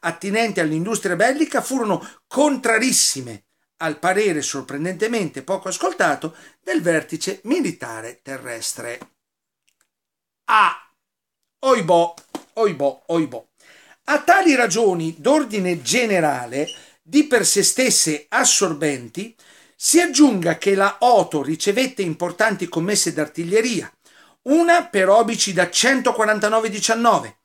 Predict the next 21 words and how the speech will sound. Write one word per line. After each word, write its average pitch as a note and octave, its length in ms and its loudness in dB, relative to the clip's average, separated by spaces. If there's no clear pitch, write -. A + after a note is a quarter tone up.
e A#3 180 0
parte A#3 400 2
di D3+ 80 -8
un'altra B3+ 500 2
per G#3+ 220 -2
cannoni A#3 460 -2
contraerei G#3 680 0
da F3 220 0
settantacinque G#3+ 1000 -2
quarantasei, G#3 760 0
originariamente G#3+ 1080 0
assegnata E3 800 0
all'Ansaldo. E3 1040 0
Del D#4 320 2
resto, G3+ 640 0
un G3+ 100 2
modesto A3+ 580 2
rientro G3 1040 0
nel F#3+ 420 -4
settore G3+ 540 -4
carri E3+ 540 -2